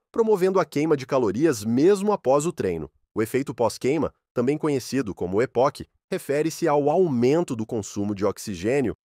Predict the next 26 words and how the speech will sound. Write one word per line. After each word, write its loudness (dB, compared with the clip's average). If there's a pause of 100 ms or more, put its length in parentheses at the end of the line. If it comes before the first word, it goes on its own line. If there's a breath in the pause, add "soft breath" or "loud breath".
e -4
do -2
metabolismo 0 (240)
após -2
um -2
treino -4
intenso. -4 (240)
Esse -6
fenômeno 2
ocorre 0
porque -6
o 2
corpo 0
precisa -4
de -4
energia 0 (160)
para -2
se -6
recuperar 2
do -6
esforço -2
físico -4
realizado 0
durante -2
o 2
exercício. -4